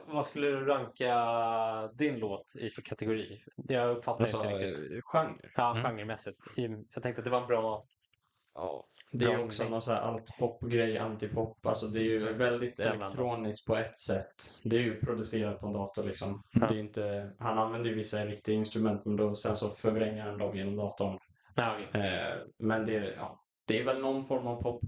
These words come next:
Speaker 1: Mm.
Speaker 2: men, eh, väldigt märklig pop.
Speaker 1: Mm.
Speaker 2: Ja.
Speaker 3: Mm.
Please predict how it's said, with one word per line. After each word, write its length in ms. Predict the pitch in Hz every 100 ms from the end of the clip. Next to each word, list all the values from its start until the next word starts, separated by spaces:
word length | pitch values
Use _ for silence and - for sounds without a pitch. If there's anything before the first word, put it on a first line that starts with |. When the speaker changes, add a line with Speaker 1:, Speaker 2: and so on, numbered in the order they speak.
| - _ _ 131
Speaker 1:
Mm. 160 | 120 120 -
Speaker 2:
men, 360 | 113 110 107
eh, 360 | 107 104 101 98 - - _ - 107
väldigt 680 | 120 113 107 110 - - - - _ _ _ _ _ _ _
märklig 580 | 117 107 92 - 104 95
pop. 260 | 90 - - -
Speaker 1:
Mm. 220 | 131 123 123
Speaker 2:
Ja. 260 | 110 98 - _ -
Speaker 3:
Mm. 200 | 117